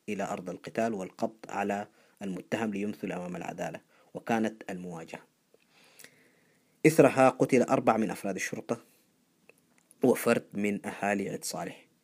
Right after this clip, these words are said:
أبلغ الملازم أول رئيسه في الفاشر بتفاقم الأوضاع، وكانت إجابة العقيد: "شرطة؟ انتوا ما بتسمعوا الكلام؟ أنا قلت ليك الناس ديل واصلين، واصلين للعاصمة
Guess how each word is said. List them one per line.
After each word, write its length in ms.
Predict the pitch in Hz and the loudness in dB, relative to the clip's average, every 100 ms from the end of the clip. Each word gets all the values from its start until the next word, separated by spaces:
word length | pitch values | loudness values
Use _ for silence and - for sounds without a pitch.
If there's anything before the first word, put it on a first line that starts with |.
| _ - - - | _ -20 -8 0
أبلغ 320 | 135 135 113 | 6 6 6
الملازم 420 | 107 104 98 98 | 2 0 0 0
أول 260 | 120 117 95 | 2 4 2
رئيسه 300 | 110 117 101 | 0 0 -2
في 80 | |
الفاشر 320 | 95 - 104 104 | -4 -6 -4 -6
بتفاقم 560 | 90 - 98 92 95 | -8 -6 -6 -4 -8
الأوضاع، 420 | 85 85 101 117 - - | -8 -4 -2 -2 -4 -12
وكانت 400 | 104 113 110 - | -6 -2 -2 -4
إجابة 340 | 98 92 98 - | -4 -4 -4 -8
العقيد: 440 | - - 107 110 _ _ _ _ _ _ | -10 -4 -4 -4 _ _ _ _ _ _
"شرطة؟ 420 | - 113 107 - - _ _ _ _ - _ - | -4 -2 -2 -8 -12 _ _ _ _ -20 _ 2
انتوا 280 | 160 160 156 | 4 4 2
ما 60 | |
بتسمعوا 340 | 156 156 139 123 | 0 -4 0 0
الكلام؟ 460 | - 123 135 156 - _ - - | 0 2 2 0 -12 _ -20 -2
أنا 120 | 143 139 | 2 4
قلت 260 | 110 - | 2 2
ليك 240 | 120 135 113 | 2 2 0
الناس 320 | 117 131 120 | 0 0 0
ديل 340 | 117 127 120 - | 0 0 0 -2
واصلين، 540 | 98 - - 113 95 _ _ _ _ _ - | -4 -2 0 0 -2 _ _ _ _ _ -4
واصلين 460 | 104 - 127 135 117 | -4 0 2 4 4
للعاصمة 520 | 107 107 110 98 | 4 4 2 -2